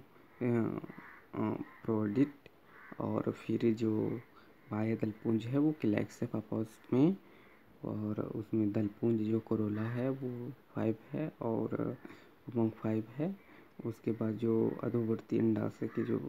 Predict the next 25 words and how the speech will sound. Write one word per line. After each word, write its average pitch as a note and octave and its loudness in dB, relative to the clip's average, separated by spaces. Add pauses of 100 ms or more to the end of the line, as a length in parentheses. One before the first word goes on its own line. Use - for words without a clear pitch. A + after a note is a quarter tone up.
(600)
पाया A#2 0
जाता A2+ -2
है A#2+ -4
वो B2 0 (100)
प्रदर्शित - -4
होता A#2 -2
है A#2 -2
टू - -8
में। B2 6 (1040)
तो A#2 -2 (680)
इस A2 -12
प्रकार - -4
से - -8
इसमें, C#3 0 (480)
फिर A2+ 0
इसमें A2+ 2
कुछ - 0
विभेदी A2 6
लक्षण G#2+ 2
जो G#2+ 0
पाए G#2+ 2
जाते G#2+ 0
हैं A2+ 0
वो A2 0
है, B2 0